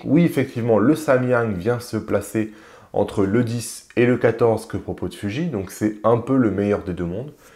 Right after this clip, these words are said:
Mais le Samyang, euh, pour vous dire ce que j'en pense, j'ai pas fait de test sur le Samyang, mais je l'ai déjà eu.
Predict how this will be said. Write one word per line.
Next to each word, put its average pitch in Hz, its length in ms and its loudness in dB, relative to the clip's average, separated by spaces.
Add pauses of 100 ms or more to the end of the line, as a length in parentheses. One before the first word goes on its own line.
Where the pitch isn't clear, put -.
(300)
Mais 139 200 4
le 170 120 8
Samyang, 135 800 2 (340)
euh, 104 220 8
pour 107 160 0
vous 110 120 0
dire 131 200 2
ce - 60 -10
que 117 120 0
j'en 110 140 4
pense, 107 200 0
j'ai 92 100 -8
pas 95 120 -4
fait 101 140 -2
de 101 60 -6
test 113 440 0
sur - 240 -6
le 87 60 -6
Samyang, 104 500 -4
mais 104 220 -2
je 92 120 -6
l'ai 117 80 2
déjà 107 240 2
eu. 101 220 -2